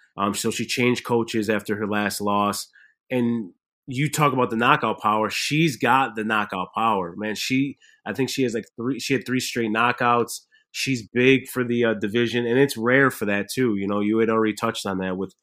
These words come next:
women's M M A. It's, it's, it's rare for just knockouts and, or consistent knockouts, unless you're, like, Amanda Nunes, Chris Cyborg, and Maycee Barber's got that power. And I could just,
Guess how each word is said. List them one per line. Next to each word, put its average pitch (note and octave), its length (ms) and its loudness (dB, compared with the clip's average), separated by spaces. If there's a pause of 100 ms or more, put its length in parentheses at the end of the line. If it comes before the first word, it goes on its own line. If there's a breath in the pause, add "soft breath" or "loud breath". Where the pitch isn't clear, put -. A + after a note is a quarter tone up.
(200 soft breath)
women's G#2+ 440 0
M G#2 120 2
M G2+ 140 2
A. G#2 180 4
It's, F#2+ 240 -4
it's, G#2+ 240 -10
it's A#2+ 200 -8
rare A2+ 220 2
for G#2 360 -2
just F#2+ 240 -10
knockouts G#2 680 -2
and, G2+ 380 -6 (120)
or A2 80 -8
consistent A2+ 520 -2
knockouts, G2 440 -4
unless G#2 260 -4
you're, G#2+ 80 0
like, G2+ 120 -2
Amanda G2+ 340 -2
Nunes, G2+ 500 -4 (380)
Chris - 260 -4
Cyborg, G2 560 -2 (460)
and G#2 240 0
Maycee A#2+ 300 2
Barber's A2+ 320 2
got A2 220 0
that F#2+ 260 -2
power. G2+ 500 -2
And A2 140 -6
I A#2+ 80 0
could D3+ 180 -2
just, C#3+ 380 -2